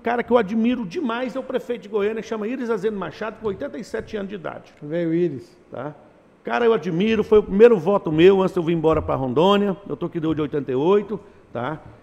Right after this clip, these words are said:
Speaker 1: E se eu pu-, se pudesse votar daqui lá, eu ia votar pro Iris Azeno Machado. Porque, bicho, é um cara que, quando os vereadores vai pra cima dele, ele expõe os caras na televisão, ao vivo,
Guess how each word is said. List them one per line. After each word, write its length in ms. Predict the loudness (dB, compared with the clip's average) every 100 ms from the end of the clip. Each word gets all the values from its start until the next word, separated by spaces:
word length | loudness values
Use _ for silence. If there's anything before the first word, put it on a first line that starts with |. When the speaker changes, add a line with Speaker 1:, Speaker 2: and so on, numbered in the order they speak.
| _ _ -10
Speaker 1:
E 480 | -6 -2 -2 -4 -10 -12
se 160 | 4
eu 80 | 4
pu-, 240 | 4 -4 -8
se 160 | -10 -10
pudesse 520 | -8 -2 0 0 -2
votar 840 | -2 -2 0 -2 -2 -4 -14 -20 _
daqui 480 | -8 -4 -4 -4 -6
lá, 200 | -2 0
eu 100 | 2
ia 100 | 2
votar 300 | 2 -2 -6
pro 160 | -6 -4
Iris 220 | -4 -6
Azeno 280 | -8 -8 -8
Machado. 400 | -8 -12 -16 -16 -20 -20 -16
Porque, 420 | -8 0 0 0 -6 -18
bicho, 400 | -8 -4 -4 -4 -16 -4
é 60 | -2
um 100 | -2
cara 440 | -2 0 2 0
que, 280 | -2 -6 -8 -10 -20 _
quando 180 | -2 -2
os 100 | 0
vereadores 360 | 2 2 2 -2
vai 100 | -2
pra 160 | -6
cima 220 | -8 -6 -6
dele, 300 | -6 -4 -4
ele 120 | -8
expõe 380 | -12 -8 -4 -4
os 200 | -6 -4
caras 320 | 0 2 0
na 80 | 0
televisão, 640 | 0 0 -2 0 2 2
ao 160 | 2 0
vivo, 400 | 0 0 0